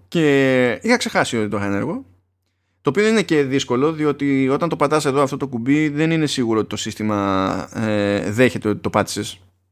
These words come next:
Θέλει λι-, μερικές προσπάθειες για να δεις ότι συμφωνείτε. Ότι εσύ ήθελες να το βάλεις on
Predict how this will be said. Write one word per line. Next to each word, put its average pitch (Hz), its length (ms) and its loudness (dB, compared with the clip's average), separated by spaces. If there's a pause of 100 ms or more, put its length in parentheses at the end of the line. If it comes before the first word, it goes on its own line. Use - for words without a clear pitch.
(600)
Θέλει 139 260 2
λι-, 135 160 2
μερικές 131 380 2
προσπάθειες 113 760 0 (200)
για 123 200 0
να 117 160 4
δεις 120 180 -2
ότι 123 180 -6
συμφωνείτε. 117 680 0 (540)
Ότι 117 380 -4 (320)
εσύ 123 240 -2
ήθελες 127 260 2
να 123 80 0
το 117 120 -2
βάλεις 123 380 0
on 135 220 0